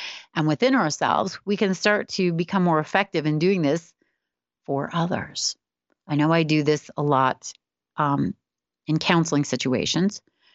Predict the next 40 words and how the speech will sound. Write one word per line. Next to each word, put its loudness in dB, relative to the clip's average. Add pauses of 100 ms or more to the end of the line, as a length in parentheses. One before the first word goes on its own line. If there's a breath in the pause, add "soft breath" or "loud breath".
(160)
when 0
someone's 0 (1080)
either 0
crying 2
or 2
upset, -2 (1120)
and -4
just -2
to -10
be 0
able 0
to -12
hold 0
space 0
in 2
a 2
very 2
peaceful -2
and 2
compassionate 0
and -2
gentle 0
way 2
and -4
say, -4
"What's -8
coming 0
up 0
for -4
you?" -2 (1400)
If -4
those 2
tears 2
could 0
speak -4
English, 2 (600)
what 0
would 0
they 0
say? -4